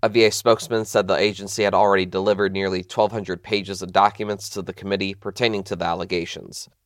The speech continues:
That includes twenty-seven transcribed interviews from V A's internal investigations.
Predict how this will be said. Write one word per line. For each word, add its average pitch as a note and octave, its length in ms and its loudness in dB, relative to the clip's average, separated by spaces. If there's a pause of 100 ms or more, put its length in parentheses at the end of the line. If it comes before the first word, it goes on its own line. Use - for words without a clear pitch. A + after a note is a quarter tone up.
(220)
That A#2+ 160 10
includes A2 400 -2
twenty-seven A2 500 0
transcribed F#2+ 540 -2
interviews F#2+ 480 -2
from G2+ 180 -8
V F#2+ 140 2
A's F#2+ 180 0
internal F#2+ 440 -4
investigations. F2+ 1000 -2